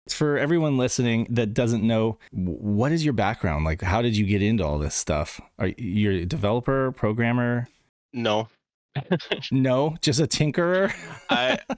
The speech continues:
Speaker 2: I'm a, a tinkerer and tenacious problem solver.
Speaker 1: Right.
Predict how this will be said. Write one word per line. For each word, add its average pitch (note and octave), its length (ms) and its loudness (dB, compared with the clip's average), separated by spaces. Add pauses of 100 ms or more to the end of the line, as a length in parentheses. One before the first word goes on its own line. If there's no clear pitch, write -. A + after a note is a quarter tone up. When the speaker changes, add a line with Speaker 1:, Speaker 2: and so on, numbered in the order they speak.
(220)
Speaker 2:
I'm A#2 200 0
a, G#2 500 2
a G#2+ 100 0
tinkerer C3 720 0
and G#2 240 -2
tenacious G#2 540 -4
problem G2+ 400 -2
solver. F#2 480 -4 (320)
Speaker 1:
Right. A2 580 0